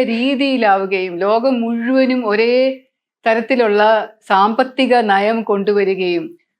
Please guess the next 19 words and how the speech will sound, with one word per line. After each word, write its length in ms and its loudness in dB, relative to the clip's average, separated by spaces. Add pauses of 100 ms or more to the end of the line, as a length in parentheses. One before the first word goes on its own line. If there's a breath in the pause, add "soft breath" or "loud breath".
(100)
ഒരേ 220 2
രീതിയിലുള്ള 920 0 (440)
ഭരണ 580 2
രീതി 320 -4
കൊണ്ടുവരികയും 600 -2
ഡെമോക്രസി 920 -2
വരണം 400 -2
എന്ന് 140 -6
പറഞ്ഞ് 300 0
എല്ലായിടത്തും 440 -2
ഡെമോക്രസി 480 -6
വരാൻ 300 -2
ശ്രമിക്കുകയും 520 -6
രാജ്യങ്ങളുടെ 680 0
തന്നെ 320 -2 (360)
League 300 2
of 120 -8
Nations 480 -4
ഉണ്ടാവുകയും 840 -2